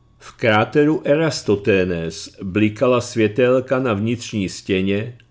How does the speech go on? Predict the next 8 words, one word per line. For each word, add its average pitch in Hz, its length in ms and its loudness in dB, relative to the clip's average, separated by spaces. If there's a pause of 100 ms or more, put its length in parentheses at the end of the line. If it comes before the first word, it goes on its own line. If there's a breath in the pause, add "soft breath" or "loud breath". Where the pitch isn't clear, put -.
a 90 100 -4
zároveň 120 560 2
se 131 140 -2
tam 113 240 0
dalo 110 260 4
registrovat 117 800 0
nahromadění 107 800 0
světel. 107 560 -6